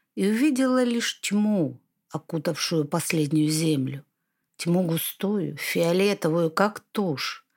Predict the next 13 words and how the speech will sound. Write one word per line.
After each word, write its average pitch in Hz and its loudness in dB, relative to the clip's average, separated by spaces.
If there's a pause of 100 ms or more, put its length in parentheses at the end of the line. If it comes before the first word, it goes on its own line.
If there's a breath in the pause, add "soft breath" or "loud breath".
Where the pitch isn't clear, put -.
(440)
тревожную, 170 -2
как 143 -6
мой 147 2
последний 196 -2
сон. 127 -6 (800)
Самая 170 0
страшная 139 -6
ночь. 127 -10 (360)
В - -16
просторном 233 0
зале 214 2
без 196 -4
окон, 151 -2